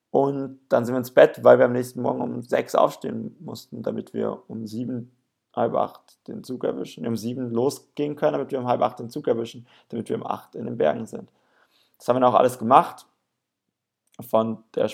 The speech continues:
Bergstation mussten wir dann erstmal fünfundvierzig Minuten hochlaufen, von dort aus dann in das Tal reinlaufen und dann wollten wir halt das Tal hochlaufen und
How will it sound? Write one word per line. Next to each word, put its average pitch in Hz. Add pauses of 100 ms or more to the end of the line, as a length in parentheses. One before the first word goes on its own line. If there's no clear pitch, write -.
Bergstation 117
mussten 113
wir 117
dann 113
erstmal 110
fünfundvierzig 117
Minuten 107
hochlaufen, 135 (360)
von 107
dort 120
aus 120
dann -
in 107
das -
Tal 113
reinlaufen 117
und 110
dann 110
wollten 110
wir 104
halt 104
das -
Tal 117
hochlaufen 139 (480)
und 117